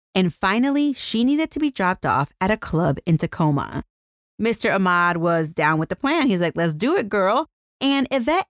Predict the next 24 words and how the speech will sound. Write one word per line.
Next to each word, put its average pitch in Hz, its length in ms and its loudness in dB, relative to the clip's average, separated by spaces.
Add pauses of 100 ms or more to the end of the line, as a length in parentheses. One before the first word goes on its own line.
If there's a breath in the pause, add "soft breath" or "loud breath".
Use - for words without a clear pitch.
arrived 175 480 0
at 175 100 -2
her 196 140 0
barracks 151 440 -2
room 156 320 0
at 185 160 -2
twelve 226 440 -2
thirty 226 360 -2
in 226 180 -2
the 233 60 2
morning 156 500 2
on 175 160 2
March 147 320 0
second. 135 520 -2 (560)
Mister 226 340 0
Ahmad 180 380 2
waited 165 340 0
in 160 80 2
the 156 100 0
taxi 214 520 0
while 185 240 0
Yvette 185 420 0
ran 165 300 0
upstairs. 147 680 0